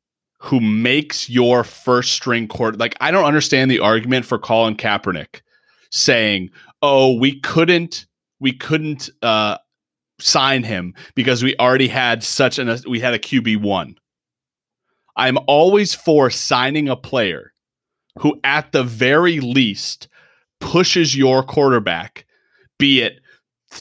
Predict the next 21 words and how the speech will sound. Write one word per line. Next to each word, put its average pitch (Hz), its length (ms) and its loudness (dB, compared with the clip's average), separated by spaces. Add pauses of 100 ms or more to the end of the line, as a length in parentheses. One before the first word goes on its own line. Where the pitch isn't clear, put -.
(220)
older, 160 680 2
like, 135 220 0
let's, 180 240 0
let's 185 200 0
say 220 140 0
you, 190 240 -2
you 180 200 -4
sign 165 280 0
a 147 40 2
guy 139 220 0
who's 131 180 -2
been 117 160 -6
struggling 107 680 -2 (380)
over 127 280 2
the, 110 200 -2
over 131 240 2
the 120 60 -2
last 113 260 0
couple 110 300 -4
of 104 60 0
years, 92 180 -4